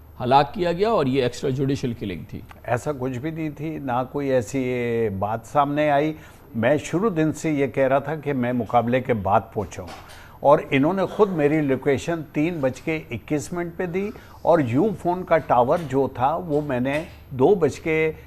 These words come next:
Speaker 2: इकतालीस मिनट पे सेक्टर थ्री को टच किया और फिर मैं जो place of incident था वो सेक्टर टू था। ये इन्होंने place of incident भी कहीं नहीं लिखा कि कौन से सेक्टर में हुआ। तो मैं पहले दिन से कह रहा था कि मैं मुकाबले के बाद हुआ हूँ।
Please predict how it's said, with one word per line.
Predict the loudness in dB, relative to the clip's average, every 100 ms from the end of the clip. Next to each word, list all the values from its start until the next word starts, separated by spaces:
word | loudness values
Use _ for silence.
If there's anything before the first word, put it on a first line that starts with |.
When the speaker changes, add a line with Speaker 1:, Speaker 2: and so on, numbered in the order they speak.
| -6
Speaker 2:
इकतालीस | -6 0 0 0 -4 -4
मिनट | -6 -6 0
पे | 2 2
सेक्टर | 0 0 2 2 0 -2
थ्री | -2 0 0
को | 2 -2
टच | 0 0 -2
किया | -6 -2 0
और | 0
फिर | 0 -2
मैं | 2 0 0 -8 -18 -20 -16 -8
जो | 0 2 2 -2 2
place | 4 4 -2
of | -2
incident | -4 -4 -6 -2 -2 -2 -4
था | -2
वो | -2
सेक्टर | -2 -4 -4 -6
टू | -4 -2 0
था। | 0 -2 -6 -8 -2
ये | 0
इन्होंने | 0 0
place | -2 0 0 2 0
of | -2
incident | -2 -2 2 2
भी | 2 -2
कहीं | 0 0
नहीं | 2 2
लिखा | 0 0 -2
कि | -2
कौन | -2 -2 0
से | -2
सेक्टर | -2 -4 -2 -6
में | -6 -8
हुआ। | -10 -12 -14 -18 -20 -20 4
तो | 6
मैं | 6 4 2
पहले | 2 2 4 4
दिन | 4
से | 0 -2
कह | 2
रहा | 2
था | 2
कि | 0
मैं | -2 0
मुकाबले | 0 2 0 2 0
के | 0
बाद | 0 0 0
हुआ | 0
हूँ। | -2